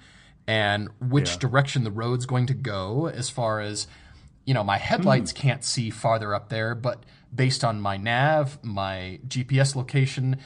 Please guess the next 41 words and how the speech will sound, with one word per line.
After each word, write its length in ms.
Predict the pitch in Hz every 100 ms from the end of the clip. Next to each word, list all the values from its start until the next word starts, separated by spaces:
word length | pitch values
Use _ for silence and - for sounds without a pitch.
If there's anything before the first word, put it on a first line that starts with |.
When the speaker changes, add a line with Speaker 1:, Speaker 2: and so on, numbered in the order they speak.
| - - -
Speaker 1:
and 280 | 107 104
knowing 200 | 113 127
what 160 | 117 -
road 200 | 151 247
I'm 160 | 127 117
on, 280 | 104 110 113
it 120 | 139
can 180 | 143 127
give 260 | 110 180 147
me 340 | 131 113 113 - - - -
direction 540 | 135 135 151 151 131
of 140 | 101 101
where 180 | 123 139
the 80 |
road's 300 | 120 127 127
going 240 | - 120 127
to 80 | 131
go 180 | 113
at 80 | 107
night. 460 | 101 107 101 101 -
You 80 | 101
know, 140 | 98
in 160 | 98 107
green 340 | 127 139 135
or 60 | 120
blue, 480 | 120 131 127 113 127
it'll 100 | 175
Speaker 2:
Hmm. 20 |
Speaker 1:
show 560 | 135 - - - 170 160
me 240 | 135 113
where 260 | 104 120 127
the 120 | 123
road's 340 | 107 170 117 -
going, 480 | 120 123 120 104
and 100 | 101
it'll, 180 | 104 110 - - - - -
it 160 | 123
might 260 | 117 113 131
even 180 | 135 131
show 260 | - 139
me, 480 | 139 143 143 143 147